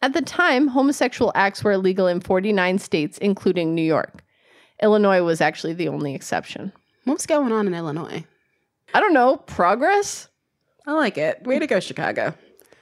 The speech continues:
Speaker 1: This meant that bars and restaurants could be shut down if they were found to have gay employees or to be serving gay patrons.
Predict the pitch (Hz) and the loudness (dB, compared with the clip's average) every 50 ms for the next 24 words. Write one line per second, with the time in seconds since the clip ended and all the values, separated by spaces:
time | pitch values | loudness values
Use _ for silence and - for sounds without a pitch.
0 | _ _ _ _ _ _ 359 392 427 - 403 370 349 339 277 240 269 262 262 226 | _ _ _ _ _ _ 0 0 0 2 2 2 2 2 2 2 4 4 4 2
1 | - - 208 220 214 214 220 214 - - 240 247 208 175 190 - - 214 190 185 | 0 0 0 2 4 4 4 2 0 0 0 2 2 2 0 0 0 0 0 0
2 | 202 - - _ - - 233 208 226 226 - - - 226 285 - - 208 165 160 | -2 -8 -14 _ -4 -4 -2 -2 -2 -2 -2 0 0 0 0 0 0 0 2 2
3 | 175 - - 196 - 190 190 196 190 196 - 175 175 185 208 196 185 190 175 170 | 2 0 -2 -2 0 0 2 2 0 0 0 0 0 0 0 -2 0 0 0 0
4 | 202 - _ _ _ _ _ - 170 165 151 143 143 - - 165 170 175 160 120 | -2 -6 _ _ _ _ _ -4 -2 -2 -2 -2 -4 -4 0 2 2 2 2 2
5 | 143 196 277 - - - - _ _ _ _ _ _ - 269 302 294 294 294 - | 0 -2 -2 -4 -6 -12 -16 _ _ _ _ _ _ 0 2 2 2 2 0 -2
6 | 254 240 269 247 - 226 220 208 214 208 214 202 - 180 170 156 151 - - 220 | -2 0 0 0 2 0 2 2 2 0 0 0 0 0 0 0 -2 -2 -2 -2
7 | 233 - - - - 82 - - - - - | -2 -2 -4 -6 -8 -8 -10 -14 -18 -20 -20